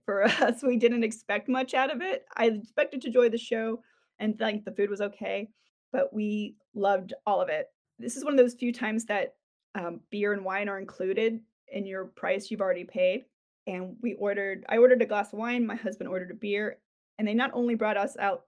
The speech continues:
the glasses we'd ordered, but they each gave us each a carafe full of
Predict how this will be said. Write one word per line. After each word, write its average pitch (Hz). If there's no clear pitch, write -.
the 208
glasses 208
we'd 185
ordered, 185
but -
they -
each -
gave 220
us 214
each 226
a -
carafe 202
full 190
of 190